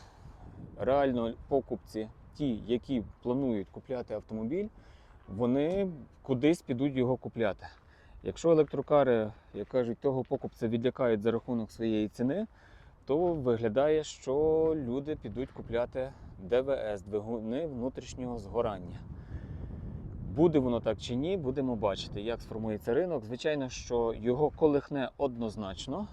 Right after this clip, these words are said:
це ми можемо з вами впевнено розуміти для себе. Питання, як воно далі там, наскільки воно розсіється, тому що автомобілі все-таки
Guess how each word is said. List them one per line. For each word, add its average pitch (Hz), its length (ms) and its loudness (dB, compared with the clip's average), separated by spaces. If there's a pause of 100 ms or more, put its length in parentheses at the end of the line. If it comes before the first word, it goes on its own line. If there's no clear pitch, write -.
(160)
це 127 120 -6
ми 123 100 0
можемо 113 280 -2
з 104 40 -10
вами 113 320 -2 (760)
впевнено 120 720 2 (140)
розуміти 120 720 0
для 151 100 -4
себе. 160 440 -4 (600)
Питання, 156 360 2
як 139 220 4
воно 127 200 0
далі 120 260 2
там, 98 260 -8 (220)
наскільки 110 400 -8
воно 110 200 0
розсіється, 147 560 -2
тому 120 220 -2
що 117 140 -6
автомобілі 123 520 0
все-таки 107 440 -8